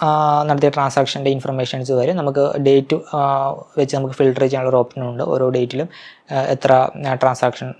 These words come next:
എത്ര രൂപയുടെ ട്രാൻസാക്ഷൻ നടന്നു, അങ്ങനെ ഫിൽട്ടർ ചെയ്യാനുള്ള ഒരു ഓപ്ഷൻ ഉണ്ട്. പിന്നെ more ഓപ്ഷൻ എടുത്തു കഴിഞ്ഞാൽ നമുക്ക്, ഉം, പേയ്മെന്റ്, ആ, പിന്നെ ബിസിനസ് വ്യൂ, ഇതൊക്കെ നമ്മൾ നേരത്തെ കണ്ട കാര്യങ്ങളൊക്കെ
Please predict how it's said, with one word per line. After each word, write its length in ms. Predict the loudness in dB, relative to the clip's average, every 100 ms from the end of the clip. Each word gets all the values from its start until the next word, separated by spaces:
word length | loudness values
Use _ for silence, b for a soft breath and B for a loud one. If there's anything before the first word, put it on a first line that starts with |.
| -8
എത്ര 220 | 0 2
രൂപയുടെ 280 | 4 4 4
ട്രാൻസാക്ഷൻ 480 | 2 -4 -8 -6 -6
നടന്നു, 220 | -6 -6
അങ്ങനെ 260 | -6 -8 -6 -4
ഫിൽട്ടർ 160 | -2
ചെയ്യാനുള്ള 220 | -2 -2
ഒരു 80 | -2
ഓപ്ഷൻ 260 | -2 -4 -6
ഉണ്ട്. 120 | -4
പിന്നെ 180 | -4 -2
more 260 | 0 4 4
ഓപ്ഷൻ 200 | 4 -2
എടുത്തു 220 | -2 0
കഴിഞ്ഞാൽ 460 | 0 0 -4 -6 -8 B B B _
നമുക്ക്, 280 | -2 0 4
ഉം, 480 | 2 0 -8 -8 -10 -2 2
പേയ്മെന്റ്, 500 | 4 2 2 2 0 -6
ആ, 100 | -4
പിന്നെ 220 | -2 -2 2
ബിസിനസ് 500 | 0 0 -2 -4 -2
വ്യൂ, 260 | -2 0
ഇതൊക്കെ 200 | 0 0
നമ്മൾ 160 | 0 -2
നേരത്തെ 300 | -2 0 0
കണ്ട 220 | 2 2
കാര്യങ്ങളൊക്കെ 440 | 4 2 -2 -2